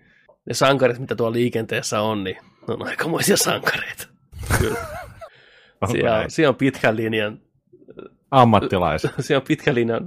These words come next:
Speaker 1: sketsihahmoa kyllä vauhdissa joka suuntaan. Että, uhuh.
Speaker 2: Joo.
Speaker 1: Ne on, kato, niillä on ne omat kuviot, miten maailma tahansa menee, niin ne hoitaa homman kotiin.
Speaker 2: Niin.
Speaker 1: Huhhuh.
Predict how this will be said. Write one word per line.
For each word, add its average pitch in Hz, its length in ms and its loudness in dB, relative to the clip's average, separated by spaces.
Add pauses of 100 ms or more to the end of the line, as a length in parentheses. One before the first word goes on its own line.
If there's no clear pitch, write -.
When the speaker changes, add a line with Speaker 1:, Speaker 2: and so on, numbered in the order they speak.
Speaker 1:
sketsihahmoa 113 840 -2
kyllä 120 200 -4
vauhdissa 117 500 -2
joka 135 200 -8
suuntaan. - 560 -8
Että, - 240 -20 (380)
uhuh. - 460 -6
Speaker 2:
Joo. 80 280 -2 (500)
Speaker 1:
Ne - 180 0
on, 131 120 4
kato, 120 200 0
niillä 135 160 2
on 117 60 2
ne 127 80 4
omat 139 220 0
kuviot, 117 520 0 (320)
miten 120 200 0
maailma 117 320 2
tahansa 123 280 -4
menee, 104 440 -2
niin - 180 -8 (580)
ne 117 60 -8
hoitaa 113 320 0
homman 107 340 -4
kotiin. 110 360 -12 (1040)
Speaker 2:
Niin. 92 400 -2
Speaker 1:
Huhhuh. 147 400 -6